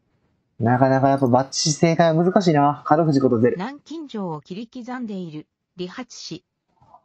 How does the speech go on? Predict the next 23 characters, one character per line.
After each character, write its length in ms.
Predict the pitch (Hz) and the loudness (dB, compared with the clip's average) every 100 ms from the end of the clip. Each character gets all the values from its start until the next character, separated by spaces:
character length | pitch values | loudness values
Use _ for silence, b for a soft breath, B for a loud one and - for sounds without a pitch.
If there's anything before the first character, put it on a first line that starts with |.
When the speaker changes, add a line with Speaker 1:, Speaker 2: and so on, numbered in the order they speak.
| _ _ _ _ _ _ _ _ _ | _ _ _ _ _ _ _ _ _
Speaker 1:
う 60 | 202 | 2
わ、 160 | 202 208 | 2 2
こ 140 | - | 2
れ 80 | 185 | 2
ど 140 | 226 | 2
う 60 | 220 | 2
や？ 340 | 123 73 - _ _ _ _ _ _ _ _ _ _ _ _ _ _ _ _ | 0 -4 -10 _ _ _ _ _ _ _ _ _ _ _ _ _ _ _ _
答 280 | - 156 165 | 0 2 4
え 40 | |
る 80 | 170 | 2
人 120 | 185 | 2
次 140 | - 190 | 2 2
第 160 | 147 | 2
や 60 | 110 | 2
な。 320 | 87 69 120 _ _ _ _ | 0 -2 -8 _ _ _ _
な 140 | 127 131 | 2 2
る 60 | |
ほ 60 | 120 | 2
ど、 60 | 120 | 2
な 60 | |
る 60 | 110 | 2
ほ 60 | |
ど。 300 | 113 87 65 | 2 2 -2